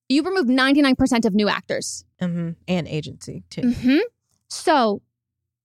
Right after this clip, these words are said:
Speaker 1: they say, "We're gonna hire you for a day. A good payday, a hundred bucks. Full day, background actor, twelve hours. Not including lunch, not including hair and makeup."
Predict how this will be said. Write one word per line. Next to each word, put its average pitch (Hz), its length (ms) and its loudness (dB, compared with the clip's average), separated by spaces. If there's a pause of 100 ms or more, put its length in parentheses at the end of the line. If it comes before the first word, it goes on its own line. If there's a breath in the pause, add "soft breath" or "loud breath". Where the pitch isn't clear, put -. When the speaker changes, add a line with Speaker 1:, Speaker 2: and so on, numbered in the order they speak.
(120)
Speaker 1:
they 220 220 2
say, 220 440 0
"We're 285 120 0
gonna 466 200 -4
hire 294 120 2
you 262 120 0
for 226 120 -4
a 214 40 -2
day. 214 320 -4 (460)
A 220 40 -6
good 349 260 -4
payday, 349 260 -2 (220)
a 254 40 -6
hundred 226 160 -2
bucks. - 380 -8 (400)
Full 262 140 0
day, 214 280 -2 (220)
background 226 280 0
actor, 214 200 -4
twelve 214 240 -2
hours. - 400 -6 (340)
Not 240 160 0
including 220 280 -2
lunch, 202 280 -6
not 226 100 -2
including 202 260 -4
hair 80 80 -6
and 78 80 -10
makeup." - 280 -12